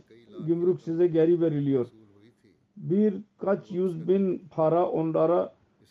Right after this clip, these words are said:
elde ed-, e, e, alınan para onlara ve-, geri verildi. Hristiyanlar o kadar etkilendiler ki bu olaydan ağlıyorlardı ve coşkuyla diyorlardı ki,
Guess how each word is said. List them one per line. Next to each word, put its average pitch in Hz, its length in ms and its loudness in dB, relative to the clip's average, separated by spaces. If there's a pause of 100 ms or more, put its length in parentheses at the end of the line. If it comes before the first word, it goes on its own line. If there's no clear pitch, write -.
elde 165 240 0
ed-, 160 280 0
e, 165 80 0
e, 160 380 0
alınan 160 560 -2
para 165 240 0
onlara 165 420 0
ve-, 160 120 2
geri 160 360 2
verildi. 147 420 0
Hristiyanlar 180 540 0
o 180 120 0
kadar 190 240 -2
etkilendiler 175 800 0
ki 151 340 -4
bu 165 200 2
olaydan 165 440 2 (260)
ağlıyorlardı 165 920 2 (360)
ve 165 140 -2
coşkuyla 180 540 2
diyorlardı 160 560 0
ki, 143 220 -6